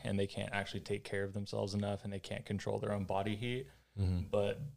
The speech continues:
Speaker 1: the earlier you take the bird, the less fear it's gonna have. And goshawks are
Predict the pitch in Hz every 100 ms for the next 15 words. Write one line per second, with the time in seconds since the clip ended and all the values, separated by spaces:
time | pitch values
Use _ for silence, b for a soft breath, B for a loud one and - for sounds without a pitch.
0 | _ _ _ _ _ 117 139 143 127 110
1 | 110 - 98 107 98 101 101 - 98 101
2 | - 113 110 120 127 131 - - _ _
3 | _ _ - 104 95 92 101 107 - 110
4 | - 101 98 95 92